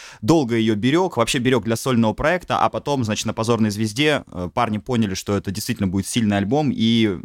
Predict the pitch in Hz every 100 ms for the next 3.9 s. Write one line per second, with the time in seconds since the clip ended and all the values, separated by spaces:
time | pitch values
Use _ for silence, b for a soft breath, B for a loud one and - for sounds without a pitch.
0 | 85 - 110 110 98 95 - - - -
1 | 151 139 180 135 120 - 147 143 - 117
2 | 113 - 110 87 107 120 - 104 104 98
3 | 104 101 95 104 104 - 110 95